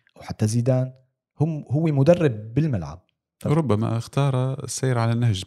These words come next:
Speaker 2: بيلي.
Speaker 1: آه، وهو يعني شخصية مختلفة عن بيلي برأيي أنا. بيلي بتحسه سفير دبلوماسي، بتحسه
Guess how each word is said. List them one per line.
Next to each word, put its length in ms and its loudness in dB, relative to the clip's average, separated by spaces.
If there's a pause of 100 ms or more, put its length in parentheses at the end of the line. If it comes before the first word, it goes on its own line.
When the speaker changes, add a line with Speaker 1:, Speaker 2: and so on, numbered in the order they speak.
Speaker 2:
بيلي. 320 0 (1000)
Speaker 1:
آه، 760 2
وهو 280 4
يعني 400 0
شخصية 380 -2
مختلفة 460 0
عن 100 -8
بيلي 240 -6
برأيي 360 -10
أنا. 160 -20 (380)
بيلي 260 2
بتحسه 480 -4 (160)
سفير 340 0
دبلوماسي، 800 0
بتحسه 480 -6